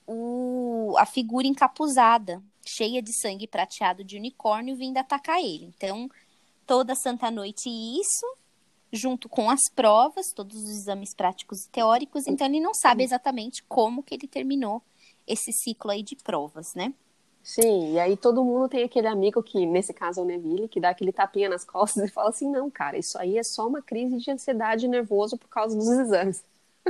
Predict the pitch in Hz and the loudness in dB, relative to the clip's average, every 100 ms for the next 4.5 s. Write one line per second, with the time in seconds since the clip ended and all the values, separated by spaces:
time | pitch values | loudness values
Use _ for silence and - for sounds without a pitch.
0 | - _ - 302 359 339 359 - - 277 | -6 _ -2 2 2 2 -2 -2 0 0
1 | 302 220 247 262 269 311 - - 285 415 | 0 0 4 6 8 6 2 -4 -4 -2
2 | 311 262 - 220 220 - 214 - 220 262 | -4 -2 0 0 0 -8 -4 0 0 2
3 | 277 269 277 277 254 277 359 269 247 285 | 0 0 0 -2 -2 -4 0 4 6 6
4 | 226 233 381 453 | 2 -4 -8 -8